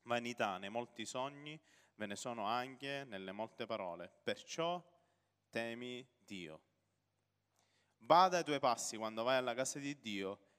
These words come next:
e avvicinati per ascoltare,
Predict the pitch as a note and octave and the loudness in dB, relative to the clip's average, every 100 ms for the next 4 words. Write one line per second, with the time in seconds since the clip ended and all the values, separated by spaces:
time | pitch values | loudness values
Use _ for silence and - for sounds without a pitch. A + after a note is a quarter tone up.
0 | _ G#2+ G#2 G2+ G#2+ G#2+ C3 C#3+ D3+ D3 | _ -4 -4 -4 -8 -8 -6 -6 -6 -8
1 | D3+ D#3 D#3 - - G#2+ G2 - - A2+ | -6 -8 -10 -14 -6 -4 -4 -4 -8 -8
2 | - F#2 E2+ F2+ | -6 -6 -6 -10